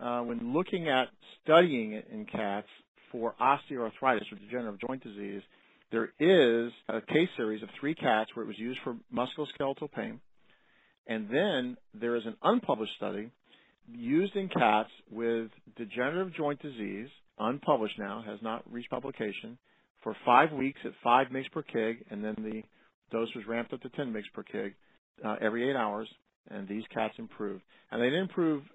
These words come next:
just in their ability to move and their mobility. They actually had less pain, believe it or not, in their feet. So it was hip O A, but their feet were more comfortable. Speaks again to the ability of some patients to have hypersensitization with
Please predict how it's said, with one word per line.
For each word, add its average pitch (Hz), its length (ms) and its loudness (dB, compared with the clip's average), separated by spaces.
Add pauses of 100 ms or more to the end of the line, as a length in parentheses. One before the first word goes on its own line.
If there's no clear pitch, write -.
(160)
just 139 340 2 (100)
in 123 340 -6
their 113 360 0 (300)
ability 120 680 -2 (120)
to 110 280 -6
move 127 340 -2
and 113 80 -6
their 107 80 -8
mobility. 107 720 -2 (320)
They 110 80 -6
actually 131 320 0
had 117 220 -2
less 123 180 2 (200)
pain, 117 340 -6
believe 110 240 -8
it 113 40 -6
or 110 60 -6
not, 107 260 -6 (160)
in 117 260 -6
their 107 260 -4 (160)
feet. 139 180 -8 (520)
So 110 80 -4
it - 20 -2
was 101 80 -6 (100)
hip 170 200 4
O 151 220 4
A, 113 320 6 (320)
but - 140 -10
their 113 120 -4 (140)
feet 147 220 -8
were 110 100 -8
more 104 240 -6
comfortable. 95 460 -10 (400)
Speaks 214 220 -12
again 135 320 -2
to 127 80 -6
the 110 160 -6
ability 113 480 -4
of 104 100 -8 (340)
some 117 160 -2
patients 117 520 -4
to 104 80 -6
have 104 260 -2 (260)
hypersensitization 117 1160 -4
with 127 140 -8